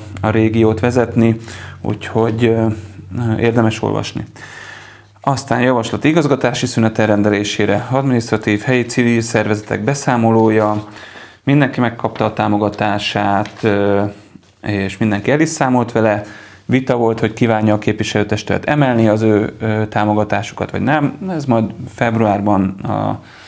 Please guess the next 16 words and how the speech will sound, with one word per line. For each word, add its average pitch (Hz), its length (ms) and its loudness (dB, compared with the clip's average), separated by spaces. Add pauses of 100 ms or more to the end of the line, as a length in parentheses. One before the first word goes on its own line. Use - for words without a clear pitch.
(340)
bizottsági 131 560 2
üléseken, 110 460 2
illetve 107 300 0
márciusban 104 640 -2
a 107 140 -2 (120)
nyílt 110 300 0
ülésen, 104 540 -2 (240)
ö, 101 580 -4 (1080)
előkerül. 101 580 0 (540)
Polgármesteri 131 560 0
beszámoló 113 400 2
két 175 300 0
ülés 147 240 4
között. 117 500 0 (1160)
Így 151 180 4
van, 113 340 2